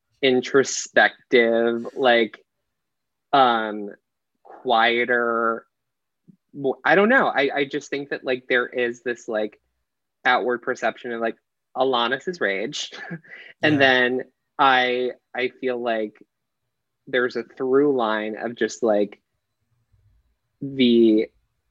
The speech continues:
Speaker 1: introspection of relationships and with, uh, self-discover-, I don't know. I just, I think
Speaker 2: Yeah.
Speaker 1: that there is more complexity in her, um, in her songs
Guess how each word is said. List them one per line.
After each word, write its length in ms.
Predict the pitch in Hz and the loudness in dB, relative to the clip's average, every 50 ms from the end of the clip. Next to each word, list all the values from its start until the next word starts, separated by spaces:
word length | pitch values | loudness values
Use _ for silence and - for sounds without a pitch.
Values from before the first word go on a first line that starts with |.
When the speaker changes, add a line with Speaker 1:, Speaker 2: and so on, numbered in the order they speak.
| _ - | _ -2
Speaker 1:
introspection 1000 | - 135 135 131 - 139 123 - - - - - 127 127 - - - - 123 117 | 0 2 2 2 2 0 0 0 -2 -4 2 2 2 2 2 -2 -4 -4 -4 -4
of 120 | 110 107 | -4 -4
relationships 1040 | 120 113 110 110 113 104 101 101 - - 113 113 - - - 110 110 104 - - - - | -2 -2 -2 -2 0 -2 -4 -4 -6 -10 -10 -10 -10 -6 -4 -4 -4 -4 -6 -10 -18 -10
and 280 | - 135 120 120 117 - - _ _ _ _ _ _ _ _ - | -6 -4 -4 -2 -4 -6 -8 _ _ _ _ _ _ _ _ -10
with, 360 | - 135 127 127 120 113 107 - _ _ _ _ _ _ _ _ _ _ _ _ _ _ _ _ _ _ _ _ _ _ _ _ - - | -6 0 2 4 4 2 0 -4 _ _ _ _ _ _ _ _ _ _ _ _ _ _ _ _ _ _ _ _ _ _ _ _ -4 0
uh, 280 | 123 117 110 104 107 | 2 2 4 2 0
self-discover-, 840 | - - - 104 104 - - - - - - - 160 151 143 143 - | -2 -2 0 0 0 -2 -6 -12 -10 -8 -2 2 2 2 2 2 0
I 80 | 151 151 | 2 2
don't 100 | 160 175 | 2 4
know. 80 | 185 160 | 4 4
I 120 | 135 131 | 4 2
just, 180 | 127 131 - - - | 0 -4 -10 -8 -10
I 100 | 151 131 | -10 -8
think 180 | - 151 131 | -6 -8 -4
Speaker 2:
Yeah. 20 | 127 | -4
Speaker 1:
that 160 | 127 - 120 | -4 -4 -2
there 160 | 147 139 - | -4 -4 -4
is 240 | - 139 139 127 131 | -2 -4 -4 -4 -6
more 680 | 131 131 131 131 131 123 123 123 123 123 127 131 - _ _ _ _ _ - - | -6 -8 -4 -2 0 2 4 4 4 4 2 2 0 _ _ _ _ _ -10 -6
complexity 880 | 131 127 117 - - - 117 110 - - - - 147 147 143 143 143 127 | -4 -4 -4 -4 0 2 2 2 2 -2 -14 -8 -6 -4 -2 -2 -2 -2
in 220 | 123 127 131 117 - - | -2 -4 -6 -6 -4 -4
her, 500 | 123 117 120 117 117 117 120 120 127 - _ _ _ _ _ _ _ _ _ _ _ _ - | -2 -2 0 0 0 0 0 -2 -4 -6 _ _ _ _ _ _ _ _ _ _ _ _ -6
um, 580 | 156 127 123 117 113 113 113 113 117 135 135 - _ _ _ _ _ _ _ _ _ _ _ _ _ _ _ _ _ - - _ _ _ _ - | -2 0 0 0 -2 -4 -6 -8 -10 -12 -14 -18 _ _ _ _ _ _ _ _ _ _ _ _ _ _ _ _ _ -18 -18 _ _ _ _ -4
in 140 | 151 139 135 | -2 -2 0
her 200 | 123 135 127 123 | 2 2 2 2
songs 600 | - - - 131 117 113 117 120 123 127 131 - | 0 -2 -2 0 0 0 0 -2 -2 -4 -6 -6